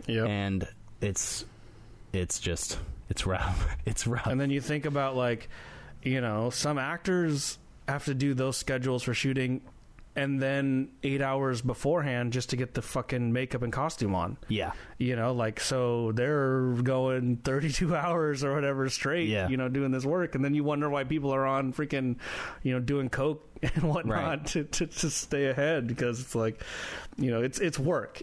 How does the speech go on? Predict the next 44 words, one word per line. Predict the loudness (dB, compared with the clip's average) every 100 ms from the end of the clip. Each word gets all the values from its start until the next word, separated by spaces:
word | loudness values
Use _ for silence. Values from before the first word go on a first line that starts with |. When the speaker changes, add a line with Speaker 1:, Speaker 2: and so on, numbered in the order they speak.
| -2
Speaker 1:
And, | 0 2 0 0
you | 0
know, | 0
as |
glamorous | 0 0 0 0 0
Speaker 2:
Yeah. |
Speaker 1:
as | 0
people | 0 2
wanna | 2 2
make | 2 0 0
filmmaking, | 0 2 0 2 2 2
it's | 0
work. | 0 0 0 0
Speaker 2:
Right. | -2 -2 -2 -10 -18 -6
I | -2
mean, | 0 0 -2
I | -2 -2
think | -2
it | 0
was, | 0 0 0 -2 -6 -10 -2
um, | 0 2 2 2 2 0 -8 -14 -14 -14 -14 -16 -16 -14 -8
oh | -4 -2
God, | 0 0
I'm | 0
blanking | 0 0 0
on | 0
his | 0
name, | -2
but | -2 -2
the | -2 0
director | 0 -2 0 0
of | 0 -2
Clerks. | -2 -2 -2 -4 -4 -8 -16 -20 -20 -18 -16 -16 -16 -18 -20 -14 -6
Speaker 1:
Uh, | -2 -2 -2 -10 -14 -6
Kevin | -2 -2
Speaker 2:
Ke-, |
Speaker 1:
Smith. | 0 0
Speaker 2:
oh, | 0
yeah, | 0 0
Kevin | -2 -2
Smith. | -2 0
He | 0
said, | 0 0 2 0 -2 -8 -14 -14 -14 -14 -14 -14 -16 -18 -20 -18 -18 -18 -6
uh, | -2 0 2 0